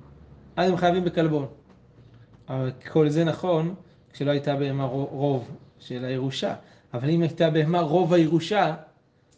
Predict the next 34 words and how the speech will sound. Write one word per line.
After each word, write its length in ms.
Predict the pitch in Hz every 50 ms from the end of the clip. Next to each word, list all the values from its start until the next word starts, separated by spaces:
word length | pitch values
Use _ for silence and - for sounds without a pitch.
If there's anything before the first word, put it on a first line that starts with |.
| _ _ -
אז 420 | 127 127 131 131 131 131 - - _ _ _ _ -
ז-, 180 | - 131 156 - - -
הבהמות 640 | 156 127 123 120 135 135 151 180 254 269 202 156 127
זה 100 | 127 131
עיקר 360 | 123 123 - 165 147 143 147
הירושה 520 | 147 151 156 156 160 180 175 - 247 190
בעצם. 340 | 165 135 127 120 - - - - - - - _ - - - - - - - - _ -
לכן 400 | 151 139 - - 202 196 175 170
גם 160 | 160 175 180
אם 100 | 185 185 160
חלקו 240 | - 160 156 - 190
בשאר 260 | 170 165 - - 185
הנכסים, 760 | 180 180 170 - 170 165 - - 233 202 185 175 180 214 185 - - _ _ _ _ _ _ -
בכל 300 | 135 - - 170 175 170
זאת 320 | 151 156 156 160 156 160 -
הם 140 | - 151 139
פטורים 300 | 135 - - 143 151 160
מקלבון, 500 | 156 156 - 139 135 135 143 160 165 156 160
כי 120 | - 127
הם 80 | 123 127
לא 80 | 156 147
חלקו 260 | 156 151 151 - 156
בבהמה, 340 | 156 156 156 180 220 247 165
שזה 160 | 147 135 135
רוב 140 | 131 147 151
הירושה, 400 | 151 143 147 139 - 175 160 143
זה, 280 | 123 127 127 135 131
זה, 80 | 131 135 - - -
זה 140 | 247 185 135
כלום. 320 | 135 - 170 151 123 107 104 - _ _ _ _ _ _ _ _ _ _ _ _ _ _ _
כן. 120 | - - - - _ _ _ _ _ _ _ _ _ _ _ _ _ - _ _ _ _ _ -
רבי 260 | 131 139 160 262 262
אבין 300 | - 165 214 233 185 175 190 196 - - - _ _ _ _ _ _ - -
אמר, 320 | 156 156 151 143 147 156